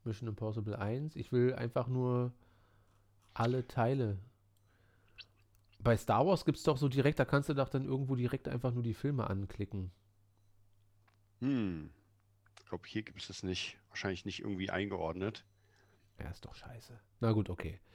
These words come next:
Speaker 1: Dann nochmal Mission Impossible. Ähm, was war deine Frage?
Speaker 2: Na, ich, ich will mal sehen, wie die jetzt gegeneinander abschneiden, weil dann kann ich dir sagen, wie ich den zweiten fand.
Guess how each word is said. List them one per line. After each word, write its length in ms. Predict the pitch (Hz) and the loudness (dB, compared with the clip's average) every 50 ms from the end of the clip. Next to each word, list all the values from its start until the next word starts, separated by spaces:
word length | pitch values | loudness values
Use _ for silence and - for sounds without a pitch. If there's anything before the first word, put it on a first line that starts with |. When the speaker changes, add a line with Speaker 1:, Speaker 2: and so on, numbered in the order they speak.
| - - - - - - - | -20 -20 -20 -20 -20 2 4
Speaker 1:
Dann 440 | 127 123 123 123 123 120 113 110 - - | 6 6 8 6 4 2 0 -2 -4 -6
nochmal 760 | 95 95 95 - - 98 95 95 95 95 95 95 95 95 98 - - - - - - - - - - - - - - - - - - - - - - - - - - - - - - - - - - - - - _ - - - | -6 -4 -4 -4 -6 -6 -4 -4 -2 -2 -2 -2 -2 -4 -6 -8 -12 -18 -20 -20 -18 -18 -18 -18 -18 -20 -20 -20 -20 -20 -20 -20 -20 -20 -20 -20 -20 -20 -20 -20 -20 -20 -20 -20 -20 -20 -20 -20 -20 -20 -20 -20 _ -18 -10 -6
Mission 440 | 110 110 110 107 - 113 107 107 | -4 -4 -4 -4 -6 -8 -8 -6
Impossible. 720 | 110 104 98 98 95 - 107 107 104 - 113 107 110 - - - | -6 -4 -4 -4 -2 0 0 0 -2 -2 -2 -2 -2 -2 2 4
Ähm, 600 | 117 110 110 107 107 107 107 107 107 107 104 104 - _ _ _ _ - _ _ _ _ _ _ _ _ _ _ _ _ _ _ _ _ _ _ _ _ _ _ _ _ _ _ - - - - | 4 6 6 4 4 0 -2 -2 -2 -4 -6 -8 -12 _ _ _ _ -20 _ _ _ _ _ _ _ _ _ _ _ _ _ _ _ _ _ _ _ _ _ _ _ _ _ _ -14 -14 -8 -2
was 180 | 123 113 - - | 0 0 4 4
war 100 | 127 127 | 4 4
deine 200 | 127 127 123 113 | 4 2 0 -2
Frage? 460 | - - 104 110 131 143 160 180 190 196 - - - _ _ _ _ - - - - - - - - - | -2 0 2 2 4 4 2 2 0 -4 -12 -16 -20 _ _ _ _ -16 -16 -14 -14 -14 -16 -8 6 8
Speaker 2:
Na, 140 | 139 165 | 8 10
ich, 100 | 170 - 180 | 10 8 8
ich 200 | 175 - 120 143 | 6 6 6 6
will 100 | 175 180 | 8 8
mal 180 | 185 180 165 | 10 10 8
sehen, 560 | 123 113 120 143 160 180 196 208 202 170 139 110 113 | 8 6 8 8 8 8 8 6 2 -2 -4 -4 -2
wie 160 | 143 170 180 | 0 0 0
die 140 | 151 156 151 | 0 6 8
jetzt 260 | 156 147 147 - - | 8 8 8 4 6
gegeneinander 640 | 147 147 147 156 151 143 139 131 123 120 120 113 | 6 8 8 10 8 8 8 6 6 6 6 6
abschneiden, 560 | 139 - - - - 117 107 123 143 143 120 110 | 6 4 2 0 6 8 8 10 8 6 6 8
weil 420 | 107 113 120 127 131 135 135 131 | 10 10 10 10 10 10 8 8
dann 160 | - 120 110 | 8 6 6
kann 180 | - - 131 135 | 8 6 6 6
ich 120 | 123 - | 6 2
dir 100 | - 123 | 0 2
sagen, 260 | 107 120 117 120 110 | 4 6 4 4 4
wie 100 | 113 104 | 0 -2
ich 100 | 131 - | -2 -2
den 160 | - 113 92 - | 0 -2 -2 -2
zweiten 380 | - - 85 82 - - 90 - | -4 -2 0 0 0 0 -4 -2
fand. 320 | - 95 110 151 - | -2 -2 -2 -2 -6